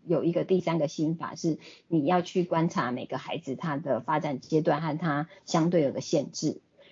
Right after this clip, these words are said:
然后所以你在观察他们或者在，呃，理解他们的过程，其实你同时要考虑四个面向。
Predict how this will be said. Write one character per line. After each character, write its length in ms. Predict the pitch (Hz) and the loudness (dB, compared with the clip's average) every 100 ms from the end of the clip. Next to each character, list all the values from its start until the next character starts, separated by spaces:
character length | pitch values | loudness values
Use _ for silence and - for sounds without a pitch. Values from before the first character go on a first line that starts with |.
| _ | _
然 120 | 165 | 4
后 80 | 202 | 4
所 200 | 220 170 | 4 4
以 320 | 180 185 160 - | 4 4 2 -2
你 180 | 160 143 | 0 0
在 240 | - 170 | 2 2
观 240 | 165 160 165 | 4 2 2
察 160 | 147 | -2
他 140 | 123 156 | -2 -2
们 80 | |
或 80 | 156 | 0
者 80 | 160 | 0
在， 320 | 175 160 143 - _ - | 2 0 0 -6 _ -2
呃， 160 | 151 | 2
理 140 | 156 165 | 4 2
解 140 | 160 | 0
他 140 | 170 | 0
们 80 | 160 | 0
的 80 | 135 | 0
过 200 | 165 165 | 0 0
程， 260 | 160 117 135 | 2 -2 -2
其 160 | 160 | -4
实 100 | 156 | 0
你 140 | 147 120 | -2 -2
同 220 | 135 143 | -4 -6
时 120 | - | -2
要 140 | 131 | -2
考 220 | 147 147 139 | 0 -4 0
虑 180 | 151 | 0
四 180 | 147 - | 0 -6
个 100 | 156 | -2
面 240 | 131 151 131 | 2 2 0
向。 280 | - 98 | -2 -4